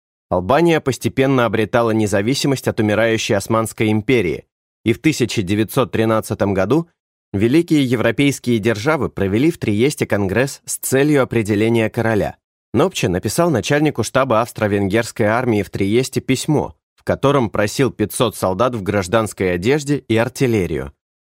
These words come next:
Он намеревался купить два небольших быстроходных парохода, вторгнуться в страну и установить там режим, дружественной Австро-Венгрии.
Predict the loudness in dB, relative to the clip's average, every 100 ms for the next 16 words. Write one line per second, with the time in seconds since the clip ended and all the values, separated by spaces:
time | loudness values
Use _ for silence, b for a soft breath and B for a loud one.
0 | -2 2 2 2 2 2 0 0 -4 -4
1 | -2 -2 0 0 0 0 -2 0 -2 -2
2 | -4 -4 -2 -2 -2 -6 -4 -4 -2 -2
3 | 2 0 -2 _ _ _ _ 0 2 2
4 | 0 0 -4 -4 -4 -2 0 -2 -4 _
5 | 0 0 0 0 0 -2 0 0 0 0
6 | 0 0 0 0 -2 0 0 2 0 -4
7 | -2 0 2 0 -2 -4 -8